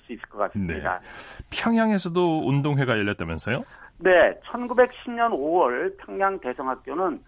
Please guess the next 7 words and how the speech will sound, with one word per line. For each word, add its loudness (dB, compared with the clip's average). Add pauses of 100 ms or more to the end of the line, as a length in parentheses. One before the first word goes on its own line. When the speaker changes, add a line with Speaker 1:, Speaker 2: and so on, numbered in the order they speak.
(240)
Speaker 1:
어, -8
평양 0
성내 -2
경산지라는 0
곳에서 -6
운동회를 -4
가졌는데요. 2